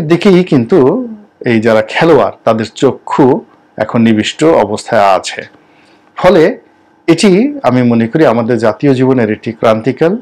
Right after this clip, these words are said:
যেহেতু নির্বাচনের খুব অল্প সময় রয়েছে, নানা পক্ষ নানা রকম নেতিবাচক চেষ্টা এবং তদবির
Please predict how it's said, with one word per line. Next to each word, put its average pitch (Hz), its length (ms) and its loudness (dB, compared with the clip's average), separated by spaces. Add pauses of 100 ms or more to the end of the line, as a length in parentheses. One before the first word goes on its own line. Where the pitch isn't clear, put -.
(800)
যেহেতু 131 300 0 (120)
নির্বাচনের 123 440 0 (100)
খুব 196 160 0 (120)
অল্প 113 140 -4 (140)
সময় 131 320 0
রয়েছে, 135 260 0 (640)
নানা 170 200 4 (160)
পক্ষ - 160 -2 (160)
নানা 123 180 2 (180)
রকম 147 240 -2
নেতিবাচক 123 460 0 (320)
চেষ্টা 131 320 0 (140)
এবং 113 200 -2
তদবির 117 280 -2